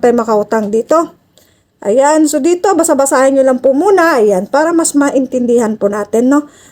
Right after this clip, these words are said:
Ito po yung, ah, disclosure statement. Ayan. So, dito, basahin lang po natin dito muna hanggang sa baba. Kung ganahan po kayo, matyaga po kayo magbasa para makita nyo po kung, para maintindihan nyo po kung ilan ang,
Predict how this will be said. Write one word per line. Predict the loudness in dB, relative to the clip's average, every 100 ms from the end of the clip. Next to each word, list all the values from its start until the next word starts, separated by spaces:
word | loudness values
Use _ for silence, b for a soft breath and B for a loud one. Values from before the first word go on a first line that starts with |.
| B
Ito | -4 -2
po | 0 2
yung, | 4 2 0 -4 _ _ _ _ -12 -8 -6
ah, |
disclosure | -4 -2 -2 0 2 0
statement. | 2 0 0 -2 -2
Ayan. | -2 -4 -8 b b b b
So, | -4
dito, | 0 0 2 0
basahin | 0 0 2 0
lang | 0
po | 0
natin | 0 0 0
dito | -2 0 0
muna | 2 2 2 0
hanggang | -2 -2
sa | -2
baba. | 0 0 0 0
Kung | -2 -4
ganahan | -4 -2 -2 -4
po | -4 -2
kayo, | -2 -2
matyaga | -4 -2 -4
po | -4
kayo | -6 -6
magbasa | -4 -2 0 -2 -4 B B B
para | 0 2
makita | 0 0 0 0
nyo | -2
po | -4 -6 -6
kung, | -8 -8 -10 -14 B B B _
para | -6 -2
maintindihan | 0 0 0 0 0
nyo | -2
po | -2
kung | 0 0
ilan | 2 0
ang, | -2